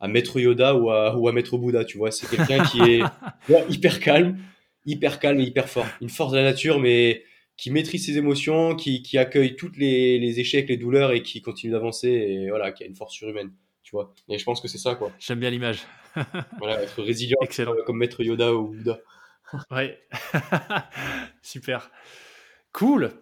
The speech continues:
Speaker 2: Ok. Eh ben, écoute, on a pas mal parlé de, de développement personnel,
Speaker 1: Ouais.
Speaker 2: d'appro-, d'apprentissage, d'introspection. Euh, tu disais que c'est quelque chose que toi, t'as pratiqué à titre perso.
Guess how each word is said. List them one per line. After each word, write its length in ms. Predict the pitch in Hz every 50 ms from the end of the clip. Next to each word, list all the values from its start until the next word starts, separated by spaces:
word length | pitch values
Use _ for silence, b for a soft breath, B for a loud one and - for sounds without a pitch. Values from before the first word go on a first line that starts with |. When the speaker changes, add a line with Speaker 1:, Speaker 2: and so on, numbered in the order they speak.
| _ B B B B B B
Speaker 2:
Ok. 200 | 180 160 - -
Eh 540 | 143 180 202 - - _ _ _ _ - 127
ben, 80 | 139
écoute, 220 | 151 147 196 - -
on 80 | 143
a 80 | 135 131
pas 100 | - 190
mal 200 | 202 208 190 190
parlé 220 | - 180 185 185
de, 520 | 175 160 151 147 143 143 143 139 139 135 131 120
de 840 | 135 131 127 131 127 127 123 123 123 123 120 120 120 120 120 120 117
développement 420 | 120 175 165 180 185 180 180 175 160
personnel, 500 | - 160 - - - 147 143 151 170 170
Speaker 1:
Ouais. 200 | 160 147 135 123
Speaker 2:
d'appro-, 380 | 123 147 147 - - 147 - -
d'apprentissage, 640 | 151 147 139 - 160 147 - 151 - - 160 156 139
d'introspection. 800 | 127 139 127 - - 135 - - 139 120 - - 160 185 226 220 _ b b b b b b b b _ -
Euh, 840 | 127 127 123 123 123 123 123 123 123 120 117 117 117 117 117 117 113
tu 140 | - - 131
disais 180 | 131 131 160
que 60 | -
c'est 100 | - 135
quelque 140 | - 135 -
chose 140 | - 156 135
que 60 | -
toi, 140 | 120 143 131
t'as 140 | 135 123 113
pratiqué 500 | - - 143 139 - - 135 - 160 147
à 60 | 123
titre 180 | - 135 123 -
perso. 480 | 135 117 - - - 160 185 208 196